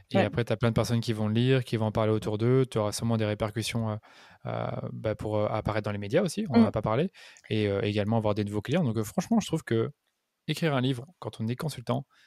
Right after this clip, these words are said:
Speaker 1: ça vaut le coup. Surtout
Speaker 2: Ouais.
Speaker 1: si on a l'opportunité de, de le faire, bien sûr. Toi, tu, je pense que tu as été contacté par Eroll, ou ça m'étonnerait pas trop, donc du coup, euh,
Speaker 2: Ouais.
Speaker 1: c'est une bonne chose.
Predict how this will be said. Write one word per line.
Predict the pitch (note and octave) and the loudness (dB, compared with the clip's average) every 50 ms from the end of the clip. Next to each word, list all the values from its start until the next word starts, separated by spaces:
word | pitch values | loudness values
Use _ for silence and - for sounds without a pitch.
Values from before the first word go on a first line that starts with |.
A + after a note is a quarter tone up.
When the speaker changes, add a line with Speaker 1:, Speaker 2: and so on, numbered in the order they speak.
| _ _ _ _ _ | _ _ _ _ _
Speaker 1:
ça | - - - G2+ | -10 -8 -6 -6
vaut | G2 G#2 A2+ | -4 -4 -6
le | G#2 | -6
coup. | - - A#2+ - _ _ _ - | -6 -8 -12 -12 _ _ _ -2
Surtout | - A3 G3 E3+ C#3+ | 2 2 4 4 2
Speaker 2:
Ouais. | B2+ | 2
Speaker 1:
si | - | 0
on | B2 A2+ | 2 2
a | A2+ A2+ | 4 4
l'opportunité | A2+ A2 A#2 A2+ - - A2+ - - A#2+ | 4 4 2 0 -2 -4 -4 -2 0 0
de, | A2 A2 G#2 G#2 | 0 0 0 -2
de | G#2 G#2+ | -2 -2
le | G#2 G#2 | -4 -4
faire, | - G#2+ - - - | -4 -8 -8 -10 -12
bien | A2+ A2 | -12 -12
sûr. | A2 A#2+ A#2+ | -12 -10 -8
Toi, | - A#2 | -6 -6
tu, | A2+ - A#2 G#2 G2+ G#2+ | -4 -4 -4 -4 -4 -6
je | G#2+ - | -8 -6
pense | A#2 A2 - - | -6 -6 -6 -8
que | C3+ | -14
tu | - - - | -8 -6 -6
as | G#2+ | -4
été | - A#2 | -2 -2
contacté | G#2+ A#2 G#2+ - G#2+ G2+ - A#2 | -2 -2 -2 -2 -2 -2 -2 -2
par | G#2+ G#2+ G#2 G#2 | -2 -2 -2 -2
Eroll, | G#2 G#2 G#2 A2 A#2 A#2 A2+ | 0 0 2 2 2 2 0
ou | G#2+ A2+ A#2 A#2+ B2+ - _ - - - _ _ | -2 -6 -8 -14 -16 -18 _ -20 -20 -20 _ _
ça | _ - - - | _ -14 -10 -8
m'étonnerait | G#2+ G#2 G2 A2 G#2+ G#2 G#2 | -8 -6 -4 -4 -4 -2 -2
pas | - A2 | -2 -4
trop, | - - C3+ C3+ | -2 0 0 0
donc | A#2+ G#2+ G#2 | 0 -2 -4
du | G#2 G#2+ | -6 -6
coup, | G#2+ - B2 B2 | -4 -2 0 0
euh, | A2+ A2 A2 - - - - | 0 -2 -4 -10 -12 -2 2
Speaker 2:
Ouais. | A3+ A3 G#3 | 4 4 4
Speaker 1:
c'est | - - | 4 2
une | A#2+ G#2+ | -2 -4
bonne | G#2+ G#2 | -4 -4
chose. | - - A2 | -6 -6 -8